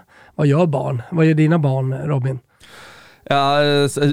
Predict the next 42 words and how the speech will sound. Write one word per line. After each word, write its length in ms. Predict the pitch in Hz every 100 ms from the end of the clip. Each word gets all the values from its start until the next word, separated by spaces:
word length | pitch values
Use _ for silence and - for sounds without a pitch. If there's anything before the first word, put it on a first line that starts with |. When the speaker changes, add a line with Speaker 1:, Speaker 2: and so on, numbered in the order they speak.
| -
Speaker 2:
så, 340 | - 175 143
så 120 | -
gott 200 | 151 165
det 60 | 165
går 300 | 175 135 120
så 140 | -
kommer 200 | 151 180
de 140 | 160 170
upp, 200 | 156 143
eh, 160 | 139
på 140 | 127 139
en 100 | 139
idrottsplats, 640 | 135 123 - - - -
men 200 | 120 120
problemet 340 | - 131 120
är 80 | 143
väl 80 | 127
Speaker 1:
Ja. 60 | 139
Speaker 2:
att 60 |
man 100 | 135
är 280 | 131 127 -
åtta 540 | 139 - 117 117 120 123
lag 320 | 127 117 95
på 260 | 117 120
två, 400 | 117 123 110 113 117
eh, 320 | 117 117 120
Speaker 1:
Exakt. 300 | 139 127 -
Speaker 2:
platser. 160 | - 113
Speaker 1:
Här, 380 | 202 180 180 143
här 260 | 139 190 202
är 60 |
det 80 | 190
så 120 | 175
här, 100 | 190
när 380 | 170 175 170 170
skolan 640 | 196 - 185 175 208 190 185
är 260 | - 160 147
slut 420 | - 220 165 139
så 120 | -
står 240 | 147 160 156
det 240 | 147 147
bussar. 540 | 143 156 - 185 135